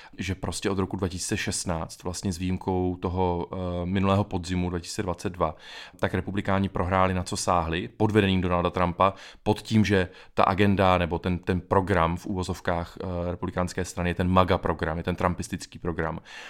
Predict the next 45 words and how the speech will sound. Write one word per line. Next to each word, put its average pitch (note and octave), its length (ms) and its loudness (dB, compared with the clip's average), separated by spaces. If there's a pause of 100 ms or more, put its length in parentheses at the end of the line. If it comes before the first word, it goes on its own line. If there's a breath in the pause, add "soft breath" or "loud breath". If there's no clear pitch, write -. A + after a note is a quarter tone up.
(140 loud breath)
tak - 140 -2
prostě F#2 240 -2
se - 80 -6
to G#2 80 0
ukazuje F#2+ 640 2
jako F#2+ 840 0
program, F#2+ 400 2
který G2+ 240 -4
prohrává G2 540 4
volby E2+ 480 -2 (440 loud breath)
a F#2+ 200 6
i G#2+ 160 2
ty A#2+ 120 -2
minulé A2 280 6
volby G2+ 340 4
v, F2+ 200 -14
teda G2 200 2
na F2 220 -2
podzim G2 240 -2
dva F#2 100 2
tisíce - 140 -8
dvacet F#2 240 -6
dva, F2 240 -2 (280 loud breath)
tak - 200 -6
měly G2 140 4
dopadnout F#2+ 340 2
mnohem F#2+ 240 4
líp G2 140 0
pro F#2 140 2
republikány F2 680 -4
a F2+ 80 -4
nakonec, F2+ 560 -6
eh, F#2 220 -2
z - 120 -8
toho F#2 180 -2
bylo F#2 400 -2
ne G2+ 120 0
úplně G2+ 260 -2
fiasko, E2+ 400 -6
to F2+ 100 -8
by F#2 120 -4
asi F2 200 -8
nebylo F#2 280 0
fér E2+ 280 -2
říct, F#2+ 380 -6